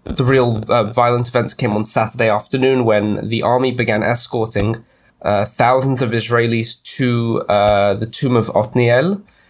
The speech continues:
Uh, Othniel ben Kenaz is the first biblical judge,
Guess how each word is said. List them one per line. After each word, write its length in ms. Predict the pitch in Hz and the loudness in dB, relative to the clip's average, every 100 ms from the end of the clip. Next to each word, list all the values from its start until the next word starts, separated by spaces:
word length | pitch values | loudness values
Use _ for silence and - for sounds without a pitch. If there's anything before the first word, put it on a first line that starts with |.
| _ | _
Uh, 220 | - 110 120 | 0 0 0
Othniel 280 | 120 143 | 0 0
ben 240 | 127 131 123 | 0 -2 -2
Kenaz 480 | 139 127 131 131 127 | -2 0 2 0 -2
is 180 | 110 | -6
the 180 | - 113 | -4 -4
first 380 | 107 135 127 120 | 0 0 0 0
biblical 400 | 123 123 120 107 | 0 0 -2 -4
judge, 800 | 107 123 147 156 - - - | 0 2 2 0 -8 -8 -10